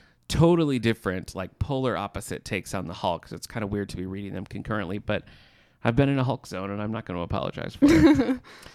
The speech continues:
Speaker 1: Uh, novel-wise, I'm reading A Slow Fire Burning by Paula Hawkins. So she wrote, uh, Girl on the Train,
Speaker 2: Hmm.
Speaker 1: and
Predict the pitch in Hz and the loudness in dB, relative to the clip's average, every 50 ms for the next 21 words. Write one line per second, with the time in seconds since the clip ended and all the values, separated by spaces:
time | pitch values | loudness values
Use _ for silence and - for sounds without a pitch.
0 | - - - _ _ _ _ - - 113 110 107 - - 113 127 127 143 151 147 | -20 -20 -20 _ _ _ _ -2 0 0 2 0 0 0 2 2 2 2 2 0
1 | 139 147 143 151 156 143 127 110 110 110 110 110 110 107 107 107 101 71 87 - | -2 0 0 0 0 0 -2 -2 -4 -4 -4 -4 -6 -6 -6 -6 -8 -10 -12 -12
2 | - - 113 110 113 - - 110 107 110 110 107 101 101 104 104 107 113 120 120 | -8 -4 -2 -2 -2 0 2 4 4 6 4 4 4 4 4 4 4 2 0 0
3 | 110 101 87 92 95 - - - 107 110 110 104 98 101 98 98 - 98 110 120 | -2 -2 -2 -4 -4 -4 -4 -2 0 0 0 -2 -2 -2 -4 -4 -2 -4 -4 -4
4 | 123 - - - - - - - 107 - - - 135 113 113 110 107 98 - - | -6 -10 -12 -14 -10 -4 -2 -2 -2 -2 -2 0 2 4 4 4 4 2 0 -6
5 | - - 101 98 98 98 110 107 104 101 95 101 - - 123 127 147 165 180 - | -10 -8 -6 -6 -4 -4 -4 -4 -4 -4 -8 -10 -8 -8 -6 -6 -6 -8 -10 -12
6 | _ _ _ _ _ - - 277 240 208 208 - - 104 104 104 101 101 - - | _ _ _ _ _ 0 2 2 2 2 -2 -4 -4 -4 -2 -2 -2 -4 -4 -4
7 | 208 - - - - - | -6 -6 -6 -8 -10 -10